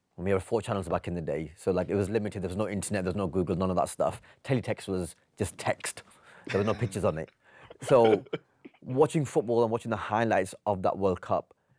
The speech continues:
Speaker 1: watching Gaza crying, Gallinic giving the all to the tunnel, watching the penalties,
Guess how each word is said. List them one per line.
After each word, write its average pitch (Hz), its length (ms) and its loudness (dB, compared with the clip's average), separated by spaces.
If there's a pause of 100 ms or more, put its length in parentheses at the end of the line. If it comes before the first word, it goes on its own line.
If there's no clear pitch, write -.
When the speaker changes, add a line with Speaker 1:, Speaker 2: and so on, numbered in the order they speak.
(140)
Speaker 1:
watching 98 460 0
Gaza 90 340 0
crying, 90 600 0
Gallinic 90 520 -2
giving 90 240 2
the 87 100 2
all 80 280 2 (120)
to - 120 -10
the 85 80 -2 (100)
tunnel, 85 560 0
watching 92 300 -2
the 85 60 -2
penalties, 87 760 -2